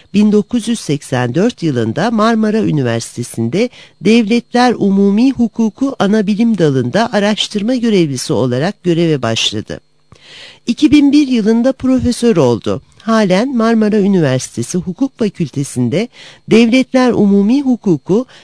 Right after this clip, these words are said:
ve Deniz Hukuku Anabilim Dallarının başkanlığını yapmaktadır. Bin dokuz yüz seksen bir yılından bu yana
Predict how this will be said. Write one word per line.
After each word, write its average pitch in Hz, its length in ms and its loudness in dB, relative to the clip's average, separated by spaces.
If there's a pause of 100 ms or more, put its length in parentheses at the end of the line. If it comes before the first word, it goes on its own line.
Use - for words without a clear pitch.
(120)
ve 160 140 2
Deniz 240 380 0
Hukuku 175 420 0
Anabilim 180 560 2
Dallarının 175 560 2
başkanlığını 233 680 4
yapmaktadır. 123 840 -2 (360)
Bin 226 180 4
dokuz 240 320 -2
yüz 233 120 -4
seksen 160 520 -4
bir 226 140 0
yılından 190 580 0
bu 180 60 0
yana 135 340 0